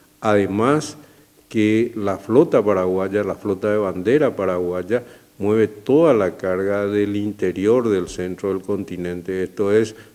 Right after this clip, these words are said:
todo el mineral de hierro de Brasil, la soja boliviana, empezamos con la soja brasilera también. Hay un enorme potencial y ya se está empezando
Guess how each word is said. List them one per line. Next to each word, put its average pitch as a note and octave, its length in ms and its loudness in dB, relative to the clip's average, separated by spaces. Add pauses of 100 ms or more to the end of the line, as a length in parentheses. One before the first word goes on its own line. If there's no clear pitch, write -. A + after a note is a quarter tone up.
(100)
todo A2 240 10
el A2 60 8
mineral G2+ 500 0
de G2 160 0
hierro F#2+ 360 -4
de F#2+ 40 -4
Brasil, C3 580 -2 (360)
la G2 180 -2
soja G#2 400 0
boliviana, G#2 960 0
empezamos F#2+ 720 -6
con F#2 200 -8
la F2+ 100 -6
soja G2 400 -6
brasilera F#2 840 -4
también. G#2 600 -2 (460)
Hay A2 200 2
un G#2 180 0
enorme A2+ 640 2
potencial G2 800 -2
y F2+ 100 -6
ya F#2 200 -4
se - 140 -8
está F#2 200 -10
empezando F#2+ 800 -6